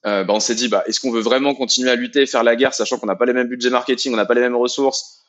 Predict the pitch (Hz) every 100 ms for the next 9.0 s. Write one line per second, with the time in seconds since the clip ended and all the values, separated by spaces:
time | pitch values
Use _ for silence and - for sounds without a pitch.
0 | _ _ 107 107 107 107 107 131 127 127
1 | 135 127 139 135 131 107 123 127 127 123
2 | 123 - 139 120 104 - - _ _ _
3 | _ _ _ 101 120 135 147 127 95 120
4 | 113 117 147 147 - 120 - 127 123 147
5 | 139 - 110 110 104 113 - 117 123 135
6 | 127 147 123 101 - 107 104 101 101 98
7 | 95 92 90 113 113 135 127 104 117 135
8 | 147 - 135 131 127 123 117 - 165 196